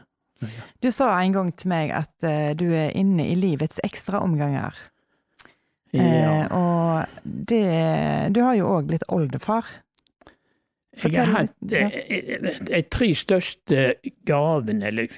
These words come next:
Speaker 1: mine gjennom livet, det er nå i tre perioder, da.
Speaker 2: Mhm.
Speaker 1: Det første var når jeg fikk unger.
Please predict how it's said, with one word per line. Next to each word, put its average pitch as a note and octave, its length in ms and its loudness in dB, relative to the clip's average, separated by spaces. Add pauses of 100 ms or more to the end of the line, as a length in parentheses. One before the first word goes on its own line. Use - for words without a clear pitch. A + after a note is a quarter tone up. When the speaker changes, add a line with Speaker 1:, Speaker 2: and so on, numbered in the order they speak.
(120)
Speaker 1:
mine A#2+ 320 2
gjennom C3 280 2
livet, A#2+ 400 2
det B2+ 160 -2
er C3 300 0
nå A2 100 -4
i G#2 80 -2
tre B2 300 -2
perioder, A2+ 600 -4
da. B2+ 120 -4 (460)
Speaker 2:
Mhm. F3+ 320 2
Speaker 1:
Det - 100 0
første F#3+ 340 2
var C#3+ 140 2
når B2 140 0
jeg - 20 -16
fikk B2 220 -2
unger. B2 420 2